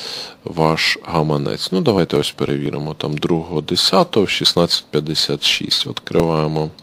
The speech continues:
наш, е, гаманець, натискаємо транзакції і, е, шукаємо друге десяте.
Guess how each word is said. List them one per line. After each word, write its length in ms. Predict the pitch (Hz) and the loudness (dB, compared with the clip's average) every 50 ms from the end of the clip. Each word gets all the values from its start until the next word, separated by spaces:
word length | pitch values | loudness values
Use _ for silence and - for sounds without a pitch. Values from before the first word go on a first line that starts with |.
| - - - _ - _ _ - - - _ - - - - - - - - - - - - - - - - - - | -20 -20 -20 _ -20 _ _ -20 -20 -20 _ -20 -20 -16 -16 -16 -14 -14 -14 -10 -2 0 0 0 -2 -6 -12 -12 -8
наш, 420 | 92 92 90 80 - - - - | -6 -4 -4 0 2 2 0 0
е, 280 | - 98 101 98 98 98 | -2 -4 -6 -4 -4 -4
гаманець, 640 | 101 101 120 139 147 156 170 180 170 151 - - - | -4 -2 -2 0 0 0 0 0 0 -2 -2 -4 -4
натискаємо 800 | - 90 87 87 - - - - - - - - - - 87 92 | -6 -8 -8 -8 -8 -6 -6 -6 -4 -2 -2 -2 -2 -2 -2 -4
транзакції 840 | - - 120 127 127 131 - - 76 73 69 - - - - 92 95 - - - - - - - - - - - - - - _ _ | -4 -4 -6 -6 -4 -4 -4 -2 -2 -2 -4 -4 -8 -6 -4 -4 -6 -6 -10 -10 -8 -8 -8 -8 -10 -10 -14 -16 -20 -20 -20 _ _
і, 420 | - 110 107 101 95 92 90 - - - - - - - - - _ - _ - - - - - - - - _ - _ - _ _ _ _ _ _ - - - - _ - _ _ _ - | -4 -2 0 0 0 0 -2 -2 -4 -6 -8 -16 -20 -20 -20 -20 _ -20 _ -20 -20 -20 -20 -20 -20 -20 -20 _ -20 _ -20 _ _ _ _ _ _ -20 -20 -20 -20 _ -20 _ _ _ -6
е, 680 | 90 90 90 87 87 85 82 82 82 82 82 80 82 82 - | -4 -2 -2 -2 -2 -2 -2 -2 -2 -2 -2 -2 -4 -4 -4
шукаємо 540 | - - - - - 104 107 98 92 90 | -6 -6 -6 -2 0 2 2 4 2 2
друге 300 | 82 85 90 90 92 87 | 0 0 -2 -2 -2 -2
десяте. 540 | 80 80 85 - - - - - - - - | -2 -2 -2 -2 -2 -2 -4 -6 -8 -10 -14